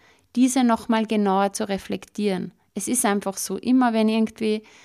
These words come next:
ja, so ein Stichpunkt ist, sei es Geburtstag oder das neue Jahr fängt an, das sind einfach so Daten, wo wir wieder mal nachdenken, okay, was wollen wir in unserem Leben? Wovon wollen wir mehr? Wovon wollen wir weniger?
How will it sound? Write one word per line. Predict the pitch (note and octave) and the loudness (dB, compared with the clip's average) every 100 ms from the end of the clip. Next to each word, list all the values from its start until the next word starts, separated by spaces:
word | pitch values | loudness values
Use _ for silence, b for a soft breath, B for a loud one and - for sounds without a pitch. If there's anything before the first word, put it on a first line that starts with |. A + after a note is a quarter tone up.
| b b | b b
ja, | G#3 | 0
so | G#3 | 0
ein | G#3+ G#3 | 0 0
Stichpunkt | - A3 - G#3 G#3 - | -2 -6 -6 -4 -4 -4
ist, | - - | -6 -2
sei | - | 0
es | A3+ - | 0 -4
Geburtstag | C4 - G3+ G3 - G3 G3 G3 G3 | -8 -2 -2 -2 -4 -2 0 0 -2
oder | - A3+ A3 A3 A3 b b b b | -2 2 4 4 2 b b b b
das | B3+ A#3+ | -6 0
neue | A3+ A#3+ | 2 4
Jahr | A#3+ G3+ G3+ | 4 4 2
fängt | - G3 G3+ G3+ | 2 0 -2 -2
an, | F#3+ G3 G3 G3+ b b | -2 -2 -2 -4 b b
das | - - | -12 -4
sind | B3+ D4 F4+ - | 2 2 0 -2
einfach | G3 A#3+ - C#4+ - | -2 -2 -2 -4 -4
so | - G3 | -8 -8
Daten, | - - - - - C#4 D4+ F#4 b b b b | -2 0 0 -2 -2 0 0 -2 b b b b
wo | A#3 A#3 | 0 2
wir | A#3+ A#3 | 2 2
wieder | A#3+ | 2
mal | A#3 G#3+ | 2 2
nachdenken, | G3+ F#3 - - F#3+ F#3+ - | 2 0 -2 -6 -6 -4 -4
okay, | F#3+ - G3+ G3 F#3+ F3+ _ _ _ _ | -6 -4 -2 0 0 -4 _ _ _ _
was | - F3 - G3 | -2 -2 -2 -4
wollen | F#3+ G3 G3+ | 0 2 2
wir | G3+ G3 | 0 0
in | |
unserem | G3 F#3+ G3 G3 | 0 -2 -2 -2
Leben? | F#3+ G3 G3 F#3 F#3+ G#3 | 0 -2 -2 -6 -6 -6
Wovon | G#3 A3+ A#3+ A3+ | -6 -2 0 2
wollen | G3+ G#3 G#3 | 0 0 0
wir | G#3 G3+ | -2 -2
mehr? | G3 F#3 F#3+ G3 F#3+ | -2 0 0 0 -2
Wovon | G#3 A3+ G#3+ | -4 -4 -4
wollen | G3+ G3+ G#3 | -2 -2 -2
wir | G#3 F#3+ | -2 -4
weniger? | F#3+ G3+ G#3 G3+ - | -2 0 0 -2 -6